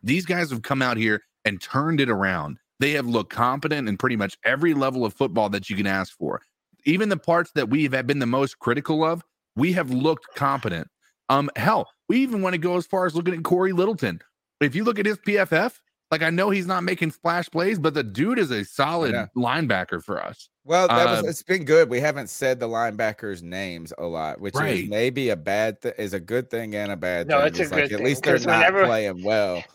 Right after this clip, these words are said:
Speaker 3: Yeah.
Speaker 2: Man, they're
Speaker 3: Whenever
Speaker 2: not
Speaker 3: we say their
Speaker 2: playing, uh,
Speaker 3: names,
Speaker 2: poorly.
Speaker 3: it means they're fucking up pretty hard.
Speaker 2: Right. I mean, and look, uh, even Xavier Woods was out there wrecking people in this game, dude.
Speaker 1: Right.
Speaker 2: It was
Speaker 3: Yeah.
Speaker 2: awesome.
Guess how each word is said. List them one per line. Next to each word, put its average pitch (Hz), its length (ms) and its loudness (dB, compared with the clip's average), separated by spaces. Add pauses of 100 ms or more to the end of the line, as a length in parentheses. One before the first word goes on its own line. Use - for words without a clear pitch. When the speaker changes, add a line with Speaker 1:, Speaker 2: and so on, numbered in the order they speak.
(140)
Speaker 3:
Yeah. 131 320 0 (480)
Speaker 2:
Man, 143 160 2
they're 175 80 6
Speaker 3:
Whenever 185 120 4
Speaker 2:
not - 60 6
Speaker 3:
we 208 100 6
say 208 220 4
their 180 180 6
Speaker 2:
playing, 156 40 -2
uh, - 40 -2
Speaker 3:
names, 151 240 4
Speaker 2:
poorly. 123 200 -2
Speaker 3:
it 143 60 -8
means 147 240 -8
they're 139 120 -4
fucking 143 380 -4
up 131 160 -6
pretty 131 220 -8
hard. 117 420 -8 (600)
Speaker 2:
Right. 120 420 4
I 160 80 4
mean, 196 220 0
and 180 140 0
look, 240 220 2
uh, 135 300 4
even 240 380 -6
Xavier 120 420 0
Woods 110 380 -2
was 90 120 -10
out 101 140 -4
there 76 180 -8 (1040)
wrecking 92 440 -4
people 85 400 -8
in 82 140 -8
this 82 200 -10
game, 82 360 -8
dude. 82 300 -8
Speaker 1:
Right. 98 140 0
Speaker 2:
It 120 100 0
was 85 140 -6
Speaker 3:
Yeah. - 160 -4
Speaker 2:
awesome. 101 440 0